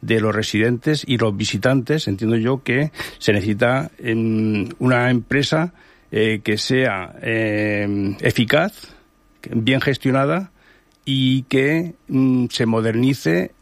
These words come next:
en todo aquello que actualmente la sociedad, mm, viene utilizando, como por ejemplo, pues, la, las redes sociales, lo, las aplicaciones móviles, etcétera, etcétera. Lo que yo, que aunque no utilice el aparcamiento en la zona azul para ir a trabajar,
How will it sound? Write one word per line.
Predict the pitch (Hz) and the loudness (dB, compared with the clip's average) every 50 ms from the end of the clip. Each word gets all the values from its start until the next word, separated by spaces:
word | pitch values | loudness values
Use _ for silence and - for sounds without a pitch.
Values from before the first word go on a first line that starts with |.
| _ | _
en | - 123 123 117 113 113 110 110 107 - _ _ _ | -4 -2 -2 0 0 0 -2 -2 -4 -6 _ _ _
todo | - 120 131 135 135 135 139 143 | 0 2 2 2 2 2 0 0
aquello | 143 - - 147 147 143 143 135 143 160 170 190 208 196 180 160 _ - | -2 -2 -2 0 0 0 0 0 0 0 0 0 0 -2 -6 -8 _ -4
que | - 123 123 143 156 165 175 - - - - - - _ _ _ - - _ _ | -2 0 2 2 2 0 -2 -4 -10 -20 -20 -20 -20 _ _ _ -20 -20 _ _
actualmente | - 117 - - 139 127 127 127 127 135 123 - - 151 156 | -2 -2 0 2 2 2 4 2 2 0 -2 -2 0 0 2
la | 151 147 123 | 2 2 0
sociedad, | - 127 110 98 104 104 110 120 139 160 175 170 | 0 -2 -4 -4 -2 -2 0 0 0 0 -2 -2
mm, | - 139 120 120 117 113 113 113 107 101 | -2 -2 0 0 2 2 2 0 0 0
viene | 117 123 131 143 160 151 | 0 2 2 2 2 2
utilizando, | 123 107 - 101 95 - 147 175 180 147 117 107 | 0 -2 -4 -4 -2 0 0 0 2 0 0 -2
como | 98 110 101 104 98 95 | -2 -4 -6 -4 -6 -6
por | 92 - 104 95 | -6 -4 -4 -4
ejemplo, | 90 - 101 101 123 143 147 156 156 - | -2 -2 -4 -2 0 0 0 0 0 -2
pues, | - 98 92 | -4 -4 -2
la, | 90 92 92 90 92 95 | -2 -2 -2 0 -2 -4
las | 92 90 92 87 - | -4 -4 -4 -2 0
redes | 101 101 95 - | 0 0 0 0
sociales, | - 87 87 - 131 127 131 135 127 131 143 147 - 151 165 170 170 165 - - - - - - - | -2 -2 0 2 2 2 2 2 0 -2 -4 -2 -2 0 0 0 0 -2 -6 -10 -16 -18 -20 -16 -8
lo, | - - 107 104 101 98 98 | -2 0 0 2 2 0 0
las | 104 104 107 92 | -2 -2 -2 0
aplicaciones | 117 127 - 110 90 101 90 - - 107 104 101 | -2 -2 -2 -2 -2 -2 -2 0 0 0 0 2
móviles, | 98 104 123 143 151 151 151 139 151 151 165 165 151 - - - - - | 2 2 2 2 2 2 0 0 0 0 0 -2 -4 -6 -12 -18 -12 -6
etcétera, | 147 - 139 123 123 110 | -2 0 0 0 0 -2
etcétera. | 101 - 135 135 - 98 - - - - | -2 -2 -2 -2 -2 -4 -6 -6 -8 -4
Lo | - 113 110 101 | -2 0 0 0
que | - 104 104 98 92 - | 0 -2 -2 -2 -2 -6
yo, | - 113 104 104 120 143 151 143 107 90 113 | -8 -6 0 2 4 4 4 2 0 -4 -6
que | - 123 110 110 107 107 104 | -6 -4 -2 -2 -2 -2 -2
aunque | 104 104 101 - 104 95 | -4 -4 -4 -4 -2 0
no | 98 104 117 120 127 123 | 2 2 4 4 4 4
utilice | 127 123 113 123 123 120 - - 120 120 117 | 2 2 2 0 0 2 2 2 2 2 2
el | 117 110 123 | 0 0 -2
aparcamiento | 117 - 120 113 - 117 110 120 117 113 - 120 117 117 | -2 -2 -2 -2 -2 0 0 0 0 0 0 0 0 2
en | 110 110 | 2 0
la | 110 | 0
zona | 104 131 127 | 2 2 2
azul | 120 113 - 143 131 | 2 2 2 0 0
para | 120 - 123 123 120 120 117 117 110 | 2 2 2 2 2 0 0 -2 -2
ir | - 123 123 | -2 -2 -2
a | 117 | 0
trabajar, | 117 117 117 117 110 165 156 110 85 | 0 0 -2 0 0 0 0 0 -2